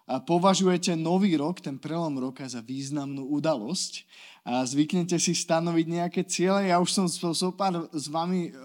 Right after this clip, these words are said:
z vás hovoril. Aj úplne neplánovania som počul, že áno, čo je úplne zaujímavé a skvelé.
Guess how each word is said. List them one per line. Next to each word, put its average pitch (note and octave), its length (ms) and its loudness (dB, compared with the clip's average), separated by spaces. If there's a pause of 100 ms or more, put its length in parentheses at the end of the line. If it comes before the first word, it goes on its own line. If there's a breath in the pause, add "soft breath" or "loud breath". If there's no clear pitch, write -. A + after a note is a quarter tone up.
(160)
z C#3 160 -6
vás E3 240 2
hovoril. D3+ 560 0 (400 loud breath)
Aj D3+ 140 0 (100)
úplne G3+ 400 4
neplánovania F#3 800 4
som F3+ 380 -2 (420)
počul, E3 400 -2
že D#3 240 -2
áno, E3 560 -2 (580 soft breath)
čo F3+ 160 2
je F#3 60 4
úplne G3+ 260 4
zaujímavé F3 640 6
a E3 80 4
skvelé. D3+ 880 2